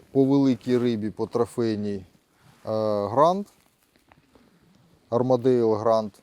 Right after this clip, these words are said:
вудлище. В принципі, як я і очікував, вона дуже гарно в'яже рибу. Незважаючи на те, що стрій середньошвидкий, е, коли я виважував, е,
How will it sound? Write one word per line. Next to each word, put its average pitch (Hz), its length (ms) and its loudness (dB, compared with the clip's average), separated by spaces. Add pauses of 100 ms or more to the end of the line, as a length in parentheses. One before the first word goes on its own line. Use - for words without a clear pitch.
вудлище. 107 600 -4 (500)
В - 20 -20
принципі, 123 640 0 (320)
як 143 300 4
я 139 180 6
і 143 120 2
очікував, 107 680 -2
вона 123 340 2
дуже 113 320 -2
гарно 101 540 2 (640)
в'яже 156 520 4
рибу. 156 460 -2 (400)
Незважаючи 135 960 2
на 127 120 -4
те, 139 220 0
що 117 340 -6
стрій 135 340 -2
середньошвидкий, 135 1120 -4 (360)
е, 117 500 2
коли 143 460 0 (100)
я 131 180 4
виважував, 120 1120 0
е, 110 40 -10